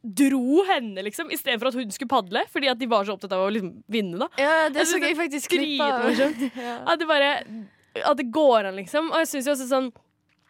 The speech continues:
Speaker 1: jeg er jo, eh, generelt liksom vært litt kritisk til det her med hvem man caster, og hvilke ansvar de får, eh, når man for eksempel caster til Paradise Hotel.
Speaker 2: Mm.
Speaker 1: At jeg er opptatt av at de man caster, må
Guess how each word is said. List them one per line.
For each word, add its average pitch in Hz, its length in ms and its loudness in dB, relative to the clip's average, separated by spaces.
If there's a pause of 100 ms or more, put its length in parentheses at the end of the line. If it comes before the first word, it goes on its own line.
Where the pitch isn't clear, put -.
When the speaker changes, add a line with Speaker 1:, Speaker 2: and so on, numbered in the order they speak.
(260)
Speaker 1:
jeg 254 140 2
er 262 320 4
jo, 262 180 0 (160)
eh, 262 260 0 (180)
generelt 277 600 0
liksom 269 300 -4
vært - 220 -6
litt 269 140 -6
kritisk 220 600 -6
til 226 320 -2
det 233 80 2
her 208 180 0
med 208 260 0 (300)
hvem 202 280 -2
man 214 220 0
caster, 269 640 0
og 220 140 0
hvilke 214 320 0
ansvar 196 420 -2
de 196 60 -6
får, 185 480 0 (100)
eh, 185 540 0
når 202 200 0
man 202 120 -4
for 214 80 -4
eksempel 185 340 -6
caster 196 360 -2
til 190 200 -4
Paradise 180 400 -2
Hotel. 330 320 2 (160)
Speaker 2:
Mm. 240 140 -12
Speaker 1:
At 220 80 2
jeg 226 200 -2
er 220 220 0
opptatt 190 300 -6
av 185 160 2
at - 180 -6 (100)
de 196 240 -4
man 190 140 0
caster, 190 560 0
må 185 420 0